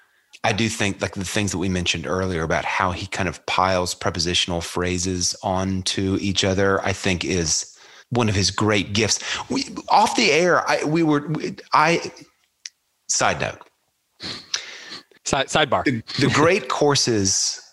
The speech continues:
Speaker 1: did about maybe seven years ago, a, like, twenty-five part series on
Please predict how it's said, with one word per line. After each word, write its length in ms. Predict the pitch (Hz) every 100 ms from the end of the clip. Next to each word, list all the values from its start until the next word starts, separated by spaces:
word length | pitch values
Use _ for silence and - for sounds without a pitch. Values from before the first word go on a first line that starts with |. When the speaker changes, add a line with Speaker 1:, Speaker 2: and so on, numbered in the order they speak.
| _ _ _ _ -
Speaker 1:
did 460 | 135 127 120 117 -
about 600 | 120 107 104 101 - -
maybe 340 | 147 123 113 98
seven 460 | - 127 123 113
years 300 | 101 101 95
ago, 460 | 90 87 82 80 87 _ _ _ _ - - _ -
a, 840 | 113 110 107 104 104 101 95 98 - _ _ -
like, 240 | 110 -
twenty-five 720 | - - 151 143 - 113 107
part 240 | - 98 -
series 560 | - 101 92 90 87 -
on 540 | 95 92 87 87 87